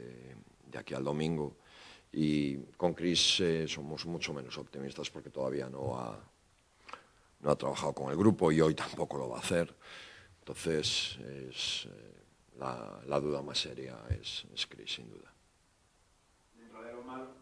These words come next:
Speaker 2: no parece nada grave. Bueno, en el momento de Max ya, ya está claro que no. El de Chris, bueno, si se queda un mes quince, pues estará trabajando en información, si os parece, estará
Speaker 1: Sí.
Speaker 2: en el siguiente, pero bueno, que no es nada grave, parece, ¿no? Otra vez un poco el virus ventana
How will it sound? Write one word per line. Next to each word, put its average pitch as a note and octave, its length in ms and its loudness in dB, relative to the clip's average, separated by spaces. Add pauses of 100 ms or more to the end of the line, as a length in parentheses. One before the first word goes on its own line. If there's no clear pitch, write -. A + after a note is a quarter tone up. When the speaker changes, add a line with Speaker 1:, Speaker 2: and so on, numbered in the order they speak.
(120)
Speaker 2:
no - 80 -20
parece A#2 240 -18
nada G#2+ 240 -16
grave. F#2+ 320 -16 (160)
Bueno, F#2 320 -20
en G2 100 -20
el G2+ 60 -20
momento G#2 240 -20
de A2+ 80 -16
Max A2 160 -16
ya, G#2 80 -20 (240)
ya G2 80 -20 (160)
está G2+ 240 -20
claro G2+ 160 -20
que G#2+ 80 -20
no. D3 240 -14 (560)
El F#2+ 80 -20
de G2+ 80 -20
Chris, A2 160 -16
bueno, - 240 -14
si - 80 -20
se - 80 -20
queda A#2 160 -16
un A#2 160 -14
mes - 160 -16
quince, C3 240 -14
pues - 160 -18
estará G2+ 240 -20
trabajando - 320 -20
en G#2+ 80 -20
información, C#3+ 560 -12
si - 80 -20
os - 80 -20
parece, - 320 -20
estará - 80 -16
Speaker 1:
Sí. - 160 2
Speaker 2:
en D2 80 -4
el - 80 -10
siguiente, - 240 -18
pero - 80 -16
bueno, - 240 -18
que A2+ 80 -18
no B2 80 -14 (160)
es - 160 -18
nada - 240 -14
grave, G2+ 240 -16
parece, - 400 -18
¿no? A#2 240 -14
Otra B2 160 -16
vez B2+ 140 -10 (100)
un - 80 -20
poco C3+ 140 -12 (100)
el C#3 80 -6
virus C#3+ 320 -12
ventana C#3 320 -12